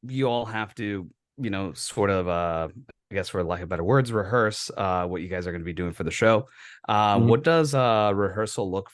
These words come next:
Speaker 1: for you and the rest of the band members?
Speaker 2: Um, well, it starts early because with the show that we do, with, um, our live show, which we haven't done,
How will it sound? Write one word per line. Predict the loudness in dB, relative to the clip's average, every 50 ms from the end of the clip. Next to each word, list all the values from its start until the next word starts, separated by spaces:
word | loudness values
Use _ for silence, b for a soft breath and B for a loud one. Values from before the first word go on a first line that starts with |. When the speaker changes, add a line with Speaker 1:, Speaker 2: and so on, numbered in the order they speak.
| _ _
Speaker 1:
for | -8 -6 -6
you | -4 -4 -2 -2 0 0 -2
and | -2 -4 -6 -4
the | -4
rest | -4 -4 -4 -6
of | -8 -8
the | -6
band | -6 -6 -4 -6 -6
members? | -6 -8 -8 -8 -8 -8 -10 -12 -14 _ _ _ _ _ _ _ _ _ _ _ _ _ _ _ _ _ _ _ _ 2
Speaker 2:
Um, | 4 4 4 2 0 -2 -8 _ _ _ _ _ 2
well, | 2 2 2 2 -2
it | -2 -2 -2 -4
starts | -6 -10 0 0 0 0 2 0 -2 0 -2 -4 -8 -8 _
early | -2 0 0 0 -2 -4 -6
because | -8 -8 -6 -4 -4 -2 -2 -4 -6 -10 -14 _ _ _ _ _
with | -4 -4 -2 -2
the | -4
show | -4 -2 -4
that | -4 -2
we | -2 -4
do, | -4 -2 -4 -4 -4 -6 -8 -12 _ _
with, | 0 0 0 0 -2 -10 _ _ 0
um, | 2 2 4 4 2 2 0 -2 -2
our | -2 -2 0
live | 2 2 2 2 2 -2
show, | -8 -8 -6 -6
which | -6 -4 -4
we | -2 0
haven't | 0 0 -2 -2
done, | 0 0 2 2 2 0 0 -4